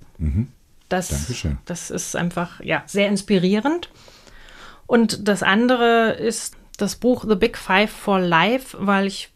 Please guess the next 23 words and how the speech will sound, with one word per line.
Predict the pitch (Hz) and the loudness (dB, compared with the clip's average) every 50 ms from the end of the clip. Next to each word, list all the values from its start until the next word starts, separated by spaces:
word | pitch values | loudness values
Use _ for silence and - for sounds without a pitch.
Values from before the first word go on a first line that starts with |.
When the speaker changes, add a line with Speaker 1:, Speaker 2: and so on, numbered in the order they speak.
| _ _ - | _ _ -2
Speaker 2:
bin | - 208 | 0 2
der | 202 202 196 | 4 4 4
Meinung, | 196 185 180 180 196 208 220 220 220 220 220 202 196 - - | 4 4 4 4 4 4 4 4 4 2 2 0 -2 -8 -16
gerade | - - - - 185 190 196 175 | -10 -2 2 2 2 2 2 2
da | 170 170 175 202 220 220 220 - - - - - - - - 339 - - | 2 2 4 4 4 4 2 0 -4 -10 -20 -20 -20 -18 -16 -16 -10 -2
kommt | - 214 220 - | 0 0 2 2
auch | - 196 - | 2 0 0
diese | - 214 202 202 170 | -2 -2 0 2 4
Aussage | 156 190 202 - 214 202 196 196 202 | 4 4 2 2 2 2 2 2 2
nochmal | 196 196 190 190 190 185 | 2 2 2 2 2 2
ganz | 185 185 196 - | 0 -2 -2 -2
klar | - 196 190 185 | -2 -2 -2 -2
zum | 190 196 190 | 0 -2 -4
Vorschein, | - - 190 190 - - 190 190 | 0 0 0 0 0 0 -2 2
sei | 175 175 170 190 | 2 4 4 4
im | 202 180 | 4 2
Einklang | - 175 180 - 78 - 104 | 2 2 2 4 4 6 6
Speaker 1:
Mhm. | 202 | 6
Speaker 2:
mit | 190 185 185 - - | 6 4 0 0 2
dem, | 180 202 208 196 | 2 4 4 2
was | 185 180 - - | 0 -2 -4 -4
du | 175 | -4
machst. | 170 165 156 160 165 - - - - | -2 -2 -2 -4 -6 -8 -14 -16 -18